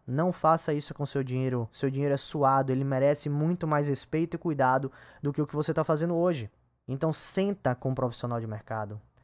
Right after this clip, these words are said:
Senta com um consultor financeiro cadastrado na C V M pra trabalhar com você e dizer o que você deve fazer com o seu próprio dinheiro. É isso que a gente trabalha com nossos clientes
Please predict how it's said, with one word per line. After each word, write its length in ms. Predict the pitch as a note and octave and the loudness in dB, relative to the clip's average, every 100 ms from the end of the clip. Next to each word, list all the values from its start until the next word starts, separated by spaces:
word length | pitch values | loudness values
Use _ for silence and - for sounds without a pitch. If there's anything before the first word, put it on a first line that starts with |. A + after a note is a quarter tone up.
| _ _ _ _ - | _ _ _ _ -10
Senta 460 | - F#3 G3 - | -2 0 0 0
com 180 | B2+ C#3 | -2 -2
um 40 | C#3 | -2
consultor 520 | C#3+ C#3+ B2+ - D#3 | -2 -2 -4 -2 -2
financeiro 460 | - C3+ B2+ C#3 | 0 -4 -2 -2
cadastrado 540 | C3+ C3 B2+ - C3+ C3+ | 0 -2 -2 -2 -2 0
na 80 | B2 | -4
C 160 | C3+ | -4
V 80 | B2+ | -2
M 160 | B2+ A#2+ | -2 -2
pra 160 | B2 | -4
trabalhar 340 | B2+ B2+ A#2+ C3+ | -4 -2 -2 -4
com 160 | C#3+ | -6
você 340 | B2 A#2+ C#3 C3 | -8 -6 -4 -2
e 120 | C#3 | -2
dizer 260 | C#3 C3+ | -2 0
o 60 | C#3+ | -2
que 320 | - - G#3+ | -4 -6 -2
você 280 | G#3+ F#3 F#3 | 0 0 -2
deve 280 | D#3 E3+ F3+ | 2 2 2
fazer 260 | F3 D#3 | 0 0
com 80 | E3 | -2
o 20 | |
seu 140 | - D#3+ | -6 -4
próprio 320 | E3 D#3+ E3+ | 0 -2 -2
dinheiro. 320 | E3 D#3+ C#3 - _ _ _ _ _ _ | -4 -2 -4 -8 _ _ _ _ _ _
É 100 | - | -6
isso 300 | A2 C3+ - | -2 -2 -4
que 80 | - | -4
a 60 | C#3 | -4
gente 180 | C#3 - | -4 -4
trabalha 340 | B2+ A#2+ A#2 | 0 0 -2
com 80 | A#2+ | -4
nossos 220 | A2+ - | -8 -8
clientes 420 | - A2+ B2+ - | -10 -10 -10 -14